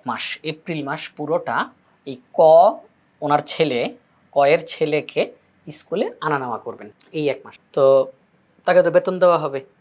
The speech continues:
পারিশ্রমিক দেওয়া হবে। তো কীভাবে করে দেওয়া হবে? তার পারিশ্রমিক ঠিক করা হলো প্রথম দিন এক পয়সা। আপনারা বলবেন, "স্যার, এটা কি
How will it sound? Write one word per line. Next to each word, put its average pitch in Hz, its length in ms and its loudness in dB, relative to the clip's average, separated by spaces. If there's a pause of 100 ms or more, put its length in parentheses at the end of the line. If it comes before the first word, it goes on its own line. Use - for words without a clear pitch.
(180)
পারিশ্রমিক 151 480 -4
দেওয়া 143 200 2
হবে। 127 220 -12 (380)
তো - 160 -20
কীভাবে 202 260 2
করে 202 120 2
দেওয়া 208 200 6
হবে? 202 220 0 (420)
তার 156 120 4
পারিশ্রমিক 214 680 0
ঠিক - 200 -10
করা 202 240 6
হলো 156 340 -2 (340)
প্রথম 247 540 2
দিন 277 280 -2 (100)
এক - 260 -2
পয়সা। 185 340 0 (460)
আপনারা 147 260 0
বলবেন, 135 200 -4
"স্যার, 127 180 -4
এটা 120 160 -6
কি 113 220 -16